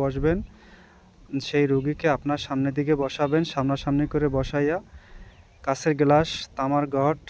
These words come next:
অথবা কাঁসা, যে কোনো ঘটে নদীর জল নেবেন, সেই জলে একটি কাঁচি দিয়ে আপনি নাড়াতে থাকবেন এবং নয়বার মন্ত্র পড়বেন, রোগীর মাথা, শরীরেও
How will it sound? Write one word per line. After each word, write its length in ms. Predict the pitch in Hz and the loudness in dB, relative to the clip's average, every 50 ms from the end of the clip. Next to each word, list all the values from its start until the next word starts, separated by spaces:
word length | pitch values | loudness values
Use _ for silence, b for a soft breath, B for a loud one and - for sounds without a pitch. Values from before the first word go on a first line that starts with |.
| - - - 131 | -20 -16 -14 -14
অথবা 360 | 123 - 147 139 139 139 143 147 151 - - | -10 -6 -4 -2 0 2 2 0 -2 -4 -4
কাঁসা, 320 | - 127 123 - - 147 160 180 - - - - 135 127 | -4 -4 -4 -4 -4 -4 -6 -6 -10 -16 -14 -12 -4 -4
যে 80 | 139 139 | -2 -2
কোনো 220 | - 165 165 175 165 | 0 0 0 0 0
ঘটে 320 | 143 135 131 131 - 156 160 165 160 156 143 135 135 | 0 -2 -2 -2 -2 -2 -2 -2 -4 -6 -6 -4 -4
নদীর 280 | 131 131 135 143 143 135 135 | -2 0 2 0 0 2 0
জল 180 | 139 139 139 143 143 143 | 2 2 2 2 2 2
নেবেন, 260 | 143 139 147 160 185 220 - - b b b b b b b b b - - | 2 2 2 0 0 -2 -8 -12 b b b b b b b b b -20 -10
সেই 160 | - - 143 135 | -2 -2 -2 0
জলে 280 | 131 135 131 135 143 143 135 | 2 0 2 2 2 0 0
একটি 160 | 135 - 156 | -2 -6 -12
কাঁচি 320 | 147 - 143 131 - - 151 | -8 -6 -6 -6 -4 -6 -4
দিয়ে 160 | 139 147 151 151 | -2 0 0 0
আপনি 160 | 139 - 151 143 143 | 0 0 0 0 0
নাড়াতে 280 | 135 131 135 135 156 147 - 160 | 0 0 0 -2 -2 -2 0 -2
থাকবেন 280 | 151 143 143 165 165 160 143 | -2 0 0 0 2 2 2
এবং 120 | 139 139 139 135 135 | 0 0 0 0 0
নয়বার 340 | 135 135 131 139 147 147 143 139 | 0 0 0 0 0 0 0 0
মন্ত্র 240 | 131 135 135 - 151 139 | 0 -2 -4 -6 -6 -4
পড়বেন, 280 | - 156 147 151 170 165 156 | -2 -2 0 2 2 2 2
রোগীর 280 | 139 143 135 147 139 143 139 | 2 2 0 0 0 2 2
মাথা, 260 | 135 131 127 - - 160 147 - | 0 0 -2 -4 -4 -6 -6 -4
শরীরেও 380 | - 143 135 139 143 151 160 | -4 -2 0 2 2 2 0